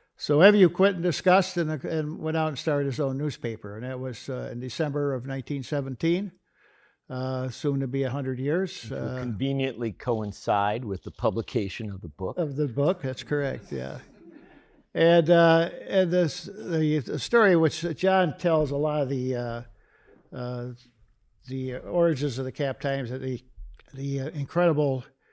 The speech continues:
Speaker 1: uh, trauma the paper, Eviu himself went through to get the paper started, because it was immediately met with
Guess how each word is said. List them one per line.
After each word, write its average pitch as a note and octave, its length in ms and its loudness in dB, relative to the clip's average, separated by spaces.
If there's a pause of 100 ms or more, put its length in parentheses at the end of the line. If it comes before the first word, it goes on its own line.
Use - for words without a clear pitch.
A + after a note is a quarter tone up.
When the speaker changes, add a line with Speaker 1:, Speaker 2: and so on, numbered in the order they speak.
(540)
Speaker 1:
uh, C3+ 400 -6 (460)
trauma F#3 460 4
the B2 80 -4
paper, D3 720 -2
Eviu D3+ 300 4
himself C#3 480 0
went C3+ 240 -4
through D#3+ 300 4
to C3+ 80 4
get B2+ 180 0
the - 60 -8
paper B2 360 -4
started, C#3 440 -4
because A#2+ 240 -6
it C3 60 -4
was C3 100 -8
immediately D#3 440 2
met C#3+ 320 -2
with C3+ 280 -6